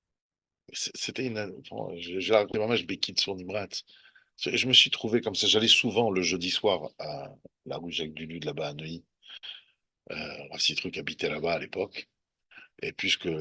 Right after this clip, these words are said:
son fils était avec moi à la yeshiva, donc, on sortait, le jeudi soir, on allait à la piscine avec, euh, Katz, là-bas, enfin, un pavé, ils organisaient une piscine pour les religieux. Et après, donc, je pouvais pas rentrer chez, donc, j'allais, j'allais chez, chez les Citrucs.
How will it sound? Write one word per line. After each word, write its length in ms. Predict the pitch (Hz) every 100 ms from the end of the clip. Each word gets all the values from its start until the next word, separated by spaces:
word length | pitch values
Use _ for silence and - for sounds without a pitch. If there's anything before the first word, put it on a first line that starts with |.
| 76
son 160 | - 78
fils 380 | - 107 - -
était 400 | - - 82 78
avec 300 | 76 78 78
moi 120 | 95
à 40 | 80
la 80 | 76
yeshiva, 420 | - 78 123 156 - - _ _
donc, 100 | - -
on 300 | - - 147
sortait, 380 | 131 139 - 131
le 100 | 107
jeudi 280 | 110 110 110
soir, 260 | 139 120
on 100 | 101
allait 180 | 90 95
à 60 | 87
la 80 | 85
piscine 400 | 85 - 98 78
avec, 340 | 73 76 -
euh, 300 | 80 71 71 -
Katz, 340 | - 78 - 67
là-bas, 180 | - 69
enfin, 220 | - 73 65 -
un 40 |
pavé, 280 | 85 73 82
ils 140 | 78
organisaient 320 | 78 78 76 76
une 80 | 73
piscine 280 | - -
pour 120 | - 143
les 60 |
religieux. 360 | - 82 139 190 - - - - 117
Et 100 | 127
après, 260 | - 151
donc, 140 | 120 101
je 80 |
pouvais 100 | - 90
pas 140 | 107
rentrer 280 | 80 - 107
chez, 200 | - - -
donc, 120 | -
j'allais, 200 | 160 156
j'allais 160 | 147 151
chez, 420 | - 113 - -
chez 140 | - 95
les 60 |
Citrucs. 360 | - - -